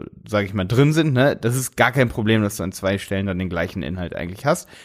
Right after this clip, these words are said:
Aber bei der einen Stelle hast du ihn halt voll gekürzt. Das bedeutet, YouTube beziehungsweise Google beobachten dann, dass immer wenn du dann hinschreibst, hinter diesen gekürzten,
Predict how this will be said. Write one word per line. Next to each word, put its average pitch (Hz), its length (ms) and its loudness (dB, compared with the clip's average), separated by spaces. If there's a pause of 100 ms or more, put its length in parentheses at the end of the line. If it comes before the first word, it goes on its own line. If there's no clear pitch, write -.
(180)
Aber 175 240 6
bei 139 160 4
der 127 200 2
einen 214 260 4
Stelle 135 340 2
hast 147 160 -4
du - 40 -2
ihn 131 140 -2
halt 123 140 -2
voll 147 240 4
gekürzt. 135 540 0
Das 104 120 -8
bedeutet, 156 480 0 (260)
YouTube 185 440 0 (260)
beziehungsweise 120 480 0
Google 175 320 4
beobachten 160 600 2
dann, 135 260 0 (280)
dass 123 160 -2
immer 220 220 4
wenn 185 140 4
du 170 80 2
dann 143 160 2
hinschreibst, 151 560 0
hinter 180 280 2
diesen 139 200 -2
gekürzten, 117 800 -2